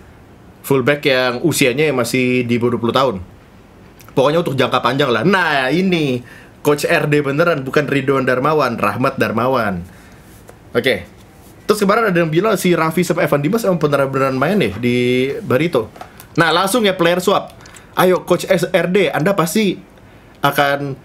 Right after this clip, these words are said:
senang sekali kalau mendapat striker senior berpengalaman seperti Sansan Husaini. Nah, langsung saja ya. Seratus, kita kasih seratus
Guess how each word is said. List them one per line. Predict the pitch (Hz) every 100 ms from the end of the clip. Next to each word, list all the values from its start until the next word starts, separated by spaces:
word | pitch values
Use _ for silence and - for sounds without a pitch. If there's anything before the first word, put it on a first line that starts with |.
| -
senang | - - 143 135
sekali | 135 160 185
kalau | 151 139
mendapat | 139 135 135
striker | - 147 139 139 147
senior | 143 139 143 156
berpengalaman | 147 135 131 131 139 165 156
seperti | 143 147 190
Sansan | 180 151 147 170
Husaini. | 156 147 180 220 147 - - - - - - -
Nah, | 113 135 123 98 90
langsung | - 117 123
saja | 120 175
ya. | 180 147 151 - - - -
Seratus, | - 135 135 156 151 -
kita | 151 165
kasih | 175 -
seratus | -